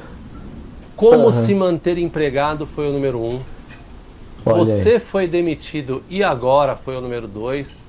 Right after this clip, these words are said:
Speaker 1: E Você Aprende com os Cursos Online, o número três. Uma coisa curiosa é que esses assuntos estão bastante relacionados, né, cara? Mostra uma, um interesse em comum dos ouvintes que estão vindo aqui,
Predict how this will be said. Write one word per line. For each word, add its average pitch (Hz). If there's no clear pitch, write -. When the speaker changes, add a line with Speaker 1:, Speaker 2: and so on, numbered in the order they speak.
Speaker 1:
E 196
Você 175
Aprende 185
com 165
os 147
Cursos 147
Online, 135
o 135
número 139
três. 98
Uma 277
coisa 202
curiosa 165
é -
que 185
esses 151
assuntos 160
estão 165
bastante 156
relacionados, 139
né, 127
cara? 104
Mostra 131
uma, 139
um 123
interesse 139
em 143
comum 143
dos 151
ouvintes 151
que -
estão 165
vindo 156
aqui, 147